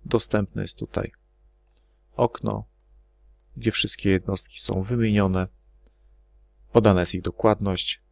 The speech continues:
Te ustawienia użytkownik może zmienić i zapisać jako własne. Przed przystąpieniem do pracy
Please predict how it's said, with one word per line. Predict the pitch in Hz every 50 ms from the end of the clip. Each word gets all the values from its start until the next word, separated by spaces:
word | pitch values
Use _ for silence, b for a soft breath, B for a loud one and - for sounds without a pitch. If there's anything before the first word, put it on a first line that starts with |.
| _ _ _ _ _ -
Te | - 113
ustawienia | 101 - - 92 92 98 92 85 90 87 - - - _ _ -
użytkownik | 110 104 - - - 107 92 - 95 87 - -
może | 98 90 85 87 87 92 - _ _ _ _ _ _ _ _ _ _ _ _ _ _ _ _ _ - -
zmienić | - - 135 127 120 113 107 101 95 - - - - _ _ - _ - - _ -
i | - 123
zapisać | 101 95 - - - - - 80 80 - - - _ _ _ _ _ _ _ _ _ _ _ _ _ _ _ _ _ _ _ _ - -
jako | 123 104 - 92
własne. | 87 85 82 78 - - - 53 52 _ _ _ _ _ _ _ _ _ _ _ _ _ _ _ _ _ _ _ _ _ _ _ _ _ _ _ _ _ _ _ _ _ _ _ _ _ _ _ _ _ _ _ _ _ _ _ _ _ _ _ _ _ _ _ _ _ _ _ _ _ _ _ _ _ _ _ _ _ _ _ _ _ _ _ _ _
Przed | - - 151 -
przystąpieniem | - 135 - - 127 113 - 117 107 101 95 90
do | 87 87
pracy | - - 123 120 - - - 135 139